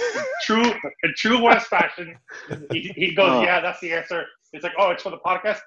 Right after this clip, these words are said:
Speaker 1: Okay, this is what you ha-, really happening."
Speaker 2: That's so political, it hurts. <laughs>
Speaker 1: That guy, he's awesome, dude. That's such a good dude.
Speaker 2: <laughs> Oh, I know, I know. Uh, let's, that's,
Speaker 1: Um,
Speaker 2: um, that is unofficially good to hear.
Speaker 1: Yeah.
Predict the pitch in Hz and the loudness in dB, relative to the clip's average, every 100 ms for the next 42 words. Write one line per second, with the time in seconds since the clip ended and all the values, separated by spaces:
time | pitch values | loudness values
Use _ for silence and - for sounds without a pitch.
0 | _ 131 147 139 165 170 165 135 151 - | _ -12 -8 -8 -10 -8 -8 -6 -8 -8
1 | _ 156 156 120 123 - - _ _ _ | _ -8 -4 -2 -2 -8 -20 _ _ _
2 | 135 - - 143 139 139 135 123 107 127 | -4 2 4 6 6 6 6 4 4 4
3 | 117 - - - - - - 1077 - - | 2 -2 -6 -10 -16 -18 -14 -14 -14 -18
4 | - - _ - - - - - - - | -20 -20 _ -4 -2 -4 -2 -2 -2 -6
5 | - - 143 151 160 160 - 135 180 - | -12 -4 4 4 6 2 2 4 4 4
6 | 117 110 - 110 113 123 120 - - 170 | 4 4 2 2 2 4 2 4 4 4
7 | 123 123 - 95 95 196 _ 196 - - | 4 2 2 0 0 0 _ -4 -2 -8
8 | - - _ _ 233 233 208 175 135 120 | -8 -14 _ _ -10 -10 0 6 8 8
9 | 98 95 117 95 87 - 107 107 104 147 | 2 -4 -6 -6 -8 -8 -4 -2 2 2
10 | - 160 123 113 110 104 120 110 107 - | 2 2 4 4 4 4 2 2 -4 -8
11 | _ 139 131 151 151 131 120 120 - _ | _ -2 0 2 4 4 4 -2 -10 _
12 | _ 143 170 151 113 - 104 98 101 98 | _ 0 2 2 0 0 -4 -2 -4 -4
13 | 90 87 - 101 90 | -6 -8 -8 -10 -10